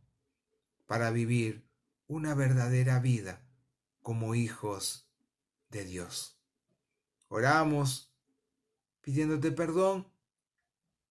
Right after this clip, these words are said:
y pidiéndote que nos ayudes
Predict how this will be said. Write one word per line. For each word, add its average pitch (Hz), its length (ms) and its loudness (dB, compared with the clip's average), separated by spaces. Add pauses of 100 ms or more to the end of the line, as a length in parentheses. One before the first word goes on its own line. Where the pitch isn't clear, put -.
(480)
y 117 80 -8
pidiéndote 123 840 2 (540)
que 117 120 -6
nos 120 220 -4
ayudes 120 720 -4